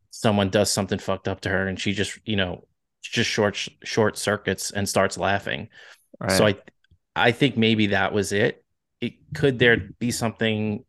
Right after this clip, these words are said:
Speaker 1: you know, under the surface there that she's in the will or he left her part of the company? I definitely think that's still in play, but that's kinda when I thought about it, I was like, "Maybe that's sh-, just the kind of character she is where, you know, she just busts out laughing at the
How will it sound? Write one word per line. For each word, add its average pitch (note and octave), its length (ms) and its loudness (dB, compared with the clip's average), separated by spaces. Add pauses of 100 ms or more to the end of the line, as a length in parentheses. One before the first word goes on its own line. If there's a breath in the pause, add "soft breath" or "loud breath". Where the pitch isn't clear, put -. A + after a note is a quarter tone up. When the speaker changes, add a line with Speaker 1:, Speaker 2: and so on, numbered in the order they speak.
Speaker 1:
you G#2+ 120 -4
know, G2 220 0
under G#2 320 0
the G2+ 160 0
surface G#2+ 420 -2
there A2+ 220 4
that G2 300 0 (340 soft breath)
she's G#2 260 -4
in G2+ 140 4
the F#2+ 100 0
will G2 640 0
or G2 120 -4
he G#2 120 0
left G2+ 240 -2
her G2+ 80 -2
part G2+ 220 0
of G2 60 0
the G2 60 -4
company? G2+ 640 -4 (380 soft breath)
I A2 140 0
definitely B2+ 460 2
think A2+ 200 0
that's G2+ 200 -2
still G#2 240 0
in G2 80 -4
play, A#2+ 560 0
but F#2+ 340 0 (920 soft breath)
that's G#2+ 200 0
kinda A2 460 4
when G2+ 160 0
I G2+ 100 2
thought G#2 300 2
about F#2 300 -2
it, F2+ 80 -4
I F#2 80 -2
was F#2+ 140 -4
like, G2+ 100 -6
"Maybe C3+ 300 2
that's B2 160 2
sh-, - 200 -10 (480)
just - 220 -6
the - 80 -8
kind G#2+ 200 0
of G2 60 -4
character G2+ 420 -2
she - 260 -6
is G2 200 0
where, F#2+ 320 0 (800 soft breath)
you A2 80 2
know, F#2+ 100 2
she G#2+ 140 -4
just G2+ 180 -2
busts G2 240 2
out F#2+ 140 2
laughing F#2+ 360 -2
at F2+ 120 -6
the G2 120 -6